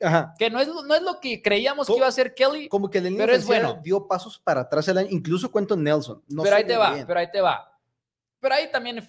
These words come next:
Speaker 2: es porque todo estaba colapsando,
Speaker 1: Sí,
Speaker 2: ¿no?
Speaker 1: sí,
Speaker 2: O sea,
Speaker 1: claro.
Speaker 2: Quentin Nelson igual y no va a ser el Zach Martin que creíamos que iba a ser. Zach Martin,
Speaker 1: Sí, ¿no?
Speaker 2: ¿verdad?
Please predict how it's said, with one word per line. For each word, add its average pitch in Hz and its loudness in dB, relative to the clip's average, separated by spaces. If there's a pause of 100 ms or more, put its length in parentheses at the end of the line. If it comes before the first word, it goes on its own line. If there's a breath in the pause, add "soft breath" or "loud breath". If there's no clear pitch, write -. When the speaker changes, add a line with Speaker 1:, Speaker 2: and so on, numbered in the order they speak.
Speaker 2:
es 214 -4
porque 214 -6
todo 160 -4
estaba 147 -2
colapsando, 127 -4
Speaker 1:
Sí, 110 -8
Speaker 2:
¿no? 175 2
Speaker 1:
sí, 214 -12
Speaker 2:
O 190 -10
sea, 175 -4
Speaker 1:
claro. 180 2
Speaker 2:
Quentin 269 0
Nelson 240 -6 (180)
igual 175 -2
y 208 -4
no 196 -2
va 185 4
a 175 0
ser 180 -4
el 147 -10
Zach 170 -2
Martin 170 -2
que 147 -6
creíamos 143 -4
que - -12
iba 135 -4
a 123 -6
ser. - -6 (760)
Zach - -14
Martin, - -12
Speaker 1:
Sí, 131 -14
¿no? - -4
Speaker 2:
¿verdad? 117 -4